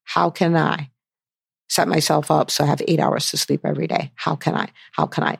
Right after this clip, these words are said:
It is such an empowering question because the thing is, for ninety percent of the things you ask, you can do them, but your brain will not go to work till you require it to. So I want you to think about this, right? We do this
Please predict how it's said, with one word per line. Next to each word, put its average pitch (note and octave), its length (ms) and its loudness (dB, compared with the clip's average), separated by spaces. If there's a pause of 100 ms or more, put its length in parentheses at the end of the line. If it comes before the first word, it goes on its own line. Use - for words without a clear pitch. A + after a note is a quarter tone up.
It E3+ 120 0
is E3+ 120 0
such - 540 0
an E3+ 80 0
empowering D3+ 460 0
question C#3+ 340 -2
because C#3+ 280 -2
the D3 100 0
thing D#3 240 2
is, D3 120 2
for - 240 -2
ninety D3+ 260 2
percent D3+ 360 0
of D3 40 -8
the - 40 -18
things D3+ 220 0
you - 80 2
ask, - 240 -2
you D#3+ 80 -8
can D3+ 340 0
do D3 180 0
them, - 360 -4 (280)
but D3+ 100 2
your D3 100 4
brain D#3 260 2
will E3 100 4
not D#3 220 -2
go - 160 2
to - 160 0
work D3 320 0
till D3 420 0 (120)
you D#3 160 4
require D3 640 0
it - 180 -4
to. - 260 -2 (360)
So E3+ 480 2
I G3+ 60 2
want D#4+ 140 2
you F#4+ 60 0
to - 100 -4
think D#3+ 200 -2
about C#3 240 0
this, C#3+ 200 -6
right? D3+ 160 0
We F#3 200 2
do A3 280 2
this D#3 480 2